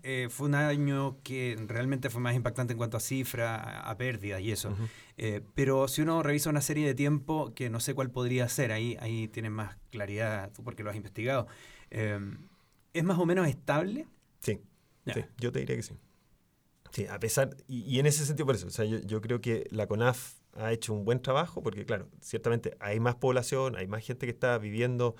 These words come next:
Speaker 2: en estas zonas de interfaz, ya vamos a empezar a, a, van a empezar a aparecer ciertos conceptos, ¿no es
Speaker 1: Ujú.
Speaker 2: cierto? Eh, eh, pero, pero yo diría que la, en la superficie que más, todo más o menos se, se mantiene así.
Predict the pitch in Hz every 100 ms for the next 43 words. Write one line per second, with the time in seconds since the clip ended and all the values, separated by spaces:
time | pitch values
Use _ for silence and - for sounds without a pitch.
0 | - - - - 98 110 104 - 127 113
1 | 117 110 110 151 139 117 120 117 107 107
2 | 120 113 110 - 101 - 107 104 - 117
3 | 110 104 110 - 117 107 - 110 - 98
4 | 151 160 - 180 - - - - - -
5 | 117 113 113 107 - - _ _ - 104
6 | 101 98 98 - - - _ _ _ 123
7 | 113 117 110 - _ _ 123 113 110 -
8 | - 113 123 120 110 104 101 - - -
9 | 104 110 104 - 101 98 92 95 98 -
10 | 123 127 120 127 135 131 123 120 - -
11 | 147 139 127 131 123 - - - 110 110
12 | 120 123 - 147 -